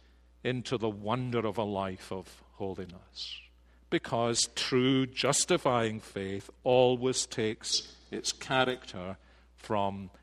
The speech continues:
its object. It's always looking away from itself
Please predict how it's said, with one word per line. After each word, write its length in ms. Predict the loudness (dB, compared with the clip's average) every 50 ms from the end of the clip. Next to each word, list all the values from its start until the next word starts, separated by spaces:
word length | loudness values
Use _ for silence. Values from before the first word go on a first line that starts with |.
| _ -20 _ -8
its 600 | -6 -6 -6 -2 0 0 2 2 0 -2 -8 -14 -20 -16 -8 -4
object. 720 | -2 -2 -2 -4 -8 -10 -10 -10 -10 -12 -18 -20 -20 -20 _ -20 _ _ _ -10
It's 280 | -10 -8 -6 -6 -8 -6 -4 0
always 720 | 2 4 6 6 6 4 4 2 2 0 0 0 0 -4 -6
looking 580 | -4 -4 -4 -4 -2 -2 -2 -2 -2 -6 -10 -8 -8
away 760 | -6 -6 -4 -2 0 0 2 2 2 0 0 0 -2 -6 -8 -16 -20 _ _
from 300 | -16 -8 -4 -2 -2 -2
itself 1000 | -4 -6 -4 -2 0 0 0 0 0 -2 -4 -4 -4 -6 -8 -12 -16 -20 -20 -20